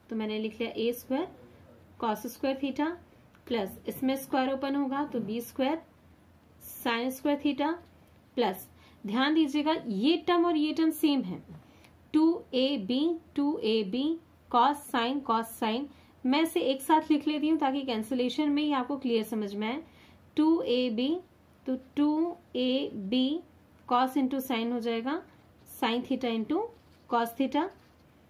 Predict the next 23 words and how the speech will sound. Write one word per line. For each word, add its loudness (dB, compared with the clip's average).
उसके -2
बाद 0
मैं 0
ये 2
terms -2
लिखना 0
start -4
कर -2
देती -2
हूँ, 0
ये -2
plus -6
लिखा -4
मैंने, 0
a 4
sin -2
theta -2
का 0
square, -2
तो -8
ए 2
square -4
sin -4